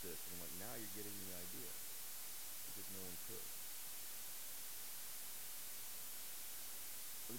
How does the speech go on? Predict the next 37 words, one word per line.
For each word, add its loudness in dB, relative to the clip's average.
Jesus 4
has 0
given 2
his 0
children 2
the 0
ultimate 0
victory. 0
For, 0
for 4
those 8
who 4
don't 6
have 2
that 4
hope 2
of 0
heaven, 2
though, 0
who 4
are 2
not 2
in 2
Jesus, 0
uh, 0
who 2
have 0
not 0
trusted 2
Jesus 0
for -2
eternal 0
life, 2
who -2
are 0
not 0
Christians, -2